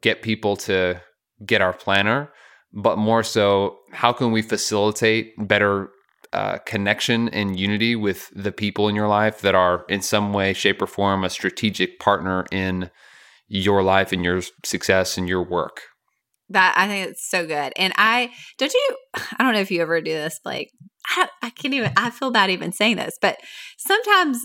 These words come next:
Speaker 2: the people close to you will recommend things to you. Like, "You have to listen to this podcast." And just naturally, you're like, "I don't know."
Speaker 1: It's a guaranteed
Speaker 2: Like
Speaker 1: way for me not to do it.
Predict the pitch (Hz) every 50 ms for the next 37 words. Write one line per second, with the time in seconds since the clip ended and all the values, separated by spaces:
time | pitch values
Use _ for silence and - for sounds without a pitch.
0 | - - 202 233 226 247 254 226 233 220 226 - 190 165 180 190 - - 220 208
1 | 214 214 202 190 196 190 180 190 156 170 - - 180 170 160 151 156 180 185 196
2 | 190 202 233 214 - - 247 240 233 233 226 214 180 156 - - 160 147 - -
3 | - 156 139 135 147 151 - - 214 226 233 226 - - 226 220 208 208 - -
4 | 190 156 147 - - 156 135 135 160 - - - 175 185 190 190 - 220 180 160
5 | 175 - 180 170 165 160 156 156 156 143 147 147 - - - 151 147 - 139 123
6 | 117 - - _ - - 131 123 - - - - - 127 110 110 135 135 135 135
7 | 135 135 135 123 110 117 113 113 110 123 117 113 110 104 107 104 101 101 - 107
8 | 95 87 101 95 87 82 78 -